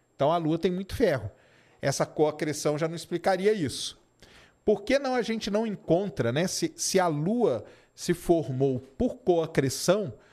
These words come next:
por que que só a nossa Lua é muito grande? Por que que a gente não tem Lua em Marte, que é grande? E por que Vênus não tem Lua também? Porque se fosse por coacreção,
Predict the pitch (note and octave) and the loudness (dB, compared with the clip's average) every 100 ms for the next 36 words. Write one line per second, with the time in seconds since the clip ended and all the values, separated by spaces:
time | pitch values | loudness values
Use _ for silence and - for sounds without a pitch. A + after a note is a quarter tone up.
0 | _ _ - F#3+ B3+ B3+ A3+ - C4 D4 | _ _ 0 2 0 -6 -8 -2 0 0
1 | C4+ A#3 - A3 D#3+ D#3+ G#3+ A3+ A3 F3+ | 0 -2 0 0 0 0 2 0 0 0
2 | F#3+ F#3 F#3 D3 C3+ A#2+ G#2+ - - _ | 0 0 -2 2 4 2 -4 -8 -14 _
3 | _ _ _ - G#3 A#3+ A#3+ G3+ G#3 G#3+ | _ _ _ 0 2 2 0 0 -2 -4
4 | F#3+ F#3 E3 E3+ E3+ D#3+ F3+ F3+ D#3 C3+ | -6 0 0 0 -6 -4 0 0 0 -2
5 | C#3+ D#3+ - C#3+ - C3 C#3+ A3 F3+ E3+ | 0 0 0 -4 0 2 2 2 0 -2
6 | - A3 C4+ B3+ F3 G3+ G#3+ F3+ E3 D#3+ | -2 -2 0 0 0 0 0 -4 -6 -2
7 | E3 D#3+ C#3 C#3+ C3 C3+ B2 A#2+ F#2 _ | 0 0 0 0 0 0 2 2 -2 _
8 | _ _ _ _ _ _ - F#3+ G#3 - | _ _ _ _ _ _ 2 4 4 2
9 | F3+ C3 F3+ E3 - - - C#3+ C#3 D3 | 0 0 0 0 -2 -4 2 2 2 0
10 | D3 - A#3+ A3+ | 0 4 2 2